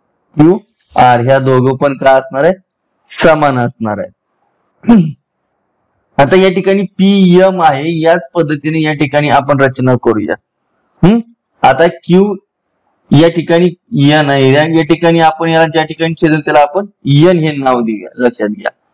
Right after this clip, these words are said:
आता या ठिकाणी समजा, तो जर आता या ठिकाणी वेगळा घेतो, हम्म? अशी एक रचना करू आता आपण. हा डॉटेड मी line या ठिकाणी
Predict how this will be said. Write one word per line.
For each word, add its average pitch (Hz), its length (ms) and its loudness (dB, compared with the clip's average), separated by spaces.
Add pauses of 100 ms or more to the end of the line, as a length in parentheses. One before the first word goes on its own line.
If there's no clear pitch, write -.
(120)
आता - 220 0
या 139 120 4
ठिकाणी 143 360 -4
समजा, 151 400 0
तो - 380 -4
जर 127 180 4
आता 127 100 0
या 127 80 4
ठिकाणी 123 360 -6 (340)
वेगळा 120 380 2
घेतो, 110 500 -6 (560)
हम्म? 190 140 4 (400)
अशी 120 240 0
एक 127 100 2
रचना 123 420 0
करू 117 260 -2
आता 110 320 0
आपण. - 280 -4 (180)
हा 117 180 0
डॉटेड 113 400 -2
मी 113 220 -2
line 110 200 -2
या 110 80 -6
ठिकाणी 110 400 -6